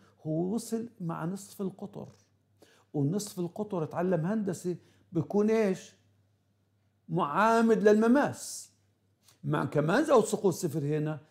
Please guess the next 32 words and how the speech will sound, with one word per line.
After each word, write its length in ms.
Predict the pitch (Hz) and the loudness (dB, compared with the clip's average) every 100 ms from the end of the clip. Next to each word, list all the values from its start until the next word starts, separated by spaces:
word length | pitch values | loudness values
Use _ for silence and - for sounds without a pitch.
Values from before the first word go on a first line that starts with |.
| _ 147 | _ -8
معناته 280 | 143 135 | -6 -4
هين 80 | 143 | -4
كمان 260 | 123 127 - | -4 -8 -8
بنكسرش. 640 | - 104 131 - - _ _ _ _ _ _ _ _ _ _ | -12 -16 -18 -20 -20 _ _ _ _ _ _ _ _ _ _
فمعناته 460 | - 139 151 214 220 | -4 0 2 2 2
في 140 | 180 | -2
عندي 360 | 196 185 170 185 | -4 -2 0 0
هنا 220 | 185 185 - _ | 0 -4 -8 _
نقطتين 500 | 170 - 170 180 175 | -8 -6 -6 -4 -2
مهمات 500 | 170 143 151 143 139 | 0 0 0 -4 -6
جدا، 360 | 143 131 214 254 - _ _ _ _ _ 170 | -8 -2 -2 -2 -8 _ _ _ _ _ -2
اللي 180 | 160 | 0
بقول 260 | 160 170 226 | 0 -2 0
لي 180 | 208 202 | 4 4
إيش؟ 120 | 185 - _ | 2 -4 _
زاوية 240 | 147 180 165 | -6 -2 -2
السقوط 480 | - - 160 165 - _ | -4 -8 -6 -6 -10 _
وزاوية 380 | 165 135 151 139 - - | -8 -4 -4 -4 -8 -18
هاي. 280 | - - 139 _ _ _ _ _ _ _ _ | -20 -20 -20 _ _ _ _ _ _ _ _
فالدخول 1200 | - 170 - - _ - 170 147 165 175 196 156 - - - | 0 2 0 -10 _ -6 -2 0 2 6 8 8 4 -10 -2
من-، 220 | 147 - | 0 0
ما 60 | 143 | -6
فيش 240 | 170 - | -8 -6
انكسار، 500 | 214 208 202 233 240 - 190 | -6 -6 -6 -6 -6 -10 -14
وكمان 420 | 180 180 185 196 | -10 -4 -2 -2
الخروج 380 | - 190 240 202 | 0 4 4 4
اللي 140 | 170 | 2
عندي 300 | 165 151 160 | 0 0 2
هنا 80 | 160 | 0
ما 80 | 143 | -4
فيش 260 | 151 - | -10 -10
انكسار. 480 | 156 - - - - | -10 -10 -14 -16 -16